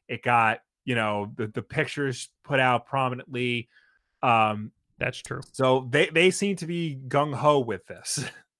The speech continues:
Speaker 2: And then we got a concept for the PlayStation four controller. It's right there. It's down. Scroll down a little bit.
Speaker 1: Okay.
Speaker 2: It's got a lot of R twos.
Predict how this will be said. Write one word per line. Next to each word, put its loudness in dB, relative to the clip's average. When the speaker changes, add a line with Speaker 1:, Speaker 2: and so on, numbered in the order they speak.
Speaker 2:
And -4
then 2
we 0
got 2
a -4
concept -6
for -10
the -10
PlayStation -10
four -12
controller. -16
It's -20
right -20
there. -20
It's -20
down. -18
Scroll -14
down -16
a -14
little -14
bit. -12
Speaker 1:
Okay. -16
Speaker 2:
It's -20
got -8
a -8
lot -4
of -8
R -6
twos. -10